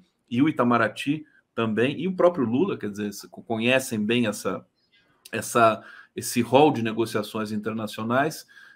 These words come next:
é, mas, mas é preciso que o, o, preciso combinar com os russos, como diria o Garrincha.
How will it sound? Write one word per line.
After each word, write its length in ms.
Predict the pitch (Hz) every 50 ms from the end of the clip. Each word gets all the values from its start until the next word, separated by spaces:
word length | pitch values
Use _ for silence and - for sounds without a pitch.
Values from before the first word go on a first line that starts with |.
| _ _
é, 560 | - 117 113 113 113 110 110 110 107 107 107 110
mas, 500 | 110 113 117 123 127 131 131 - - -
mas 260 | 127 127 131 131 120
é 60 | 135
preciso 440 | 139 - 139 135 - 139 135 135 -
que 120 | - 160 160
o, 240 | 160 165 156 143 -
o, 260 | 143 135 127 - -
preciso 320 | - - 135 120 151 156
combinar 440 | 156 185 175 156 156 151 151 151 156
com 120 | 151 175 170
os 140 | 170 170
russos, 400 | - - 160 156 143 - 120 117
como 220 | - - 127 127 123
diria 180 | 120 127 127
o 20 | 127
Garrincha. 480 | 127 127 127 120 113 107 107 - 95